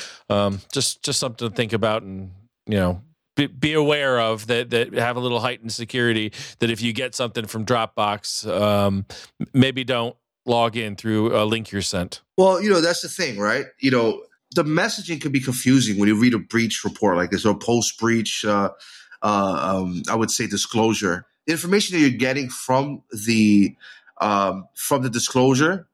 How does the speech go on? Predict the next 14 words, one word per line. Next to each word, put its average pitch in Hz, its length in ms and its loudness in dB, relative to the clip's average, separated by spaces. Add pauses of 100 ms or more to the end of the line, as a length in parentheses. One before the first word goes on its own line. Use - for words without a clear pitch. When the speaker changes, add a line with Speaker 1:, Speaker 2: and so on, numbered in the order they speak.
(520)
Speaker 2:
and 135 220 -4
the 131 80 2
conclusion 151 960 2
sometimes 156 500 -4
don't 117 200 0
align, 85 320 -4 (160)
right? 117 240 0
Because 123 200 -4
when 127 120 2
you're 127 160 4
reading 185 280 2
through 147 200 2
the 131 100 2
disclosure, 107 800 2